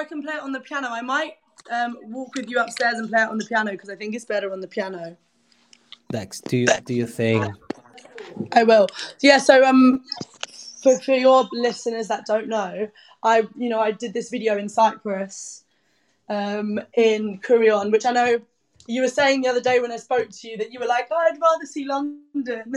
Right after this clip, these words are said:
Speaker 1: <laughs>
Speaker 2: Ναι, ναι,
Speaker 1: But
Speaker 2: οκ, κα-, καταλαβαίνω γιατί το έκαμες για,
Speaker 1: Yeah.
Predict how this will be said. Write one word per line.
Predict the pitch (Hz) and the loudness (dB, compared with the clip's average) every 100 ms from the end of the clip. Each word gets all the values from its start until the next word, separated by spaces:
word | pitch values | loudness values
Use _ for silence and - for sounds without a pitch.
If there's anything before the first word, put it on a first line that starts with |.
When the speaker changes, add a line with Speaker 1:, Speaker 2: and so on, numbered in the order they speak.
| - | -2
Speaker 1:
<laughs> | 330 320 330 - _ - - - - | -2 0 -4 -10 _ -16 -16 -16 -4
Speaker 2:
Ναι, | 165 180 196 196 | 6 8 10 8
ναι, | 180 180 165 | 8 8 6
Speaker 1:
But | 160 | 6
Speaker 2:
οκ, | 262 240 170 156 | 6 8 6 6
κα-, | 180 165 - | 0 -6 -2
καταλαβαίνω | 160 160 151 139 170 175 | 6 8 8 8 6 8
γιατί | 170 143 131 131 | 6 6 4 2
το | 135 | 4
έκαμες | 127 123 120 113 110 - | 4 2 0 -2 -4 -8
για, | 117 120 113 113 110 107 | -6 -2 0 0 -2 -2
Speaker 1:
Yeah. | 247 110 | -2 -4